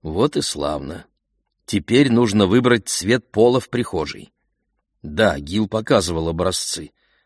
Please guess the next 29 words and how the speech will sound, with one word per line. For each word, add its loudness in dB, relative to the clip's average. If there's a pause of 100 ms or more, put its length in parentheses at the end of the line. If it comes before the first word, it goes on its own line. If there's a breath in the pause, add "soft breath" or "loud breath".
Я 0
проголосовал 2
за -2
кленовый -2
сироп. -8 (1000)
«Ты 0
проголосовал -4 (280)
за -2
теплый 2
мед. -4 (840)
Интересно, -4
как -4
он 0
смотрится -2
в -4
реальности, -8 (400)
но 0
этого 2
не 2
узнаешь, -2
если -4
сиднем 2
сидеть -2
в -4
гостиной». -6 (680)
«Вот -2
сама 0
и -2
посмотри, -4